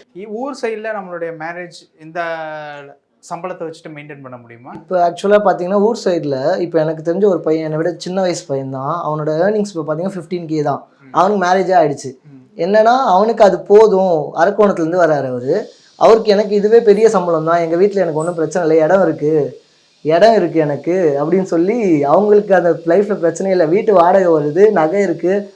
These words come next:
Speaker 2: அப்பா அம்மா சேர்த்து வச்சிருக்காங்க. அந்த ஊர் சைடுல இருக்கவங்க எப்படி இருக்காங்கன்னா, அவங்க அப்பா அம்மா ப்ரீ பிளான்டா எல்லாமே சேர்த்து வச்சிருக்காங்க அவங்களுக்கு. இடமும் கம்மி ரேட்டு, வாழ்வாதாரம் இங்க வேற அங்க வேறன்றது அவங்களுக்கு புரியல. அதனால இஷ்டத்துக்கு கல்யாணம் பண்ணிட்டு இஷ்டத்துக்கு இருக்காங்க. இங்க அப்படி சிட்டி லைஃப் அப்படி கிடையாது.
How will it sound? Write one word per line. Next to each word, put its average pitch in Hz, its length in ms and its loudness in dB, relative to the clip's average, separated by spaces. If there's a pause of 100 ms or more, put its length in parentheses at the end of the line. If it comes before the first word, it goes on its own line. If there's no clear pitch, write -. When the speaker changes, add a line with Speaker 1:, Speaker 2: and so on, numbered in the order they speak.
Speaker 2:
அப்பா 156 280 0
அம்மா 185 160 2
சேர்த்து 185 320 0
வச்சிருக்காங்க. 160 320 -6
அந்த 170 160 -2
ஊர் 240 180 0
சைடுல 214 140 2
இருக்கவங்க 165 340 2
எப்படி 160 240 -2
இருக்காங்கன்னா, 156 440 -2 (300)
அவங்க 185 220 4
அப்பா 185 220 4
அம்மா 240 180 4
ப்ரீ 226 180 -2
பிளான்டா 208 260 6
எல்லாமே 202 300 8
சேர்த்து 220 340 2
வச்சிருக்காங்க 143 380 -4
அவங்களுக்கு. 131 500 -12 (240)
இடமும் 208 520 4
கம்மி 190 200 2
ரேட்டு, 160 600 2 (520)
வாழ்வாதாரம் 208 640 8
இங்க 208 300 2
வேற 202 280 10
அங்க 185 220 4
வேறன்றது 185 300 4
அவங்களுக்கு 175 340 2
புரியல. 151 380 0
அதனால 170 240 0
இஷ்டத்துக்கு 196 400 0
கல்யாணம் 185 400 2
பண்ணிட்டு 170 300 -2
இஷ்டத்துக்கு 160 220 -4
இருக்காங்க. 156 300 0
இங்க 160 180 -2
அப்படி 156 200 -2
சிட்டி 170 260 -6
லைஃப் 202 180 0
அப்படி 147 180 -4
கிடையாது. 135 500 -6